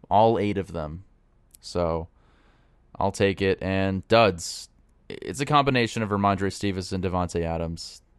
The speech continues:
I did not tr-, draft those guys for them to put up a combined, um, four point eight points in the semifinals.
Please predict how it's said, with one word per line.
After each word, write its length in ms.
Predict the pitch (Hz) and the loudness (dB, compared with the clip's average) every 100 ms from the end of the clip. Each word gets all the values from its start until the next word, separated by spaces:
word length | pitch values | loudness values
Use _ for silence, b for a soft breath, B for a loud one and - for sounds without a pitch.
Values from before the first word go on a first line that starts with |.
| _ - | _ -2
I 100 | 101 | 0
did 140 | 110 | 2
not 220 | 107 104 | 2 2
tr-, 120 | - - | 0 -12
draft 320 | - 107 113 - | 0 2 2 0
those 180 | 120 | -2
guys 360 | 117 117 123 117 | 2 2 2 0
for 160 | - 104 | -4 -2
them 400 | 98 98 95 - - | -2 -2 -4 -8 -10
to 280 | 95 92 90 | -6 -6 -6
put 260 | - 101 | 0 0
up 240 | 76 90 - | 2 0 -2
a 140 | 90 | -6
combined, 580 | - 90 90 87 87 85 - | -6 -4 -2 -2 -2 -6 -4
um, 400 | 87 85 85 82 _ _ _ _ _ - | -2 -2 -4 -10 _ _ _ _ _ 0
four 200 | 127 131 | 2 2
point 300 | - 123 - | 2 0 0
eight 200 | 104 - | -2 -4
points 440 | 107 98 78 - | -2 -2 -4 -10
in 80 | - | -8
the 60 | 87 | -8
semifinals. 920 | - 87 85 78 71 71 67 - - | -6 -8 -6 -6 -6 -8 -12 -16 -20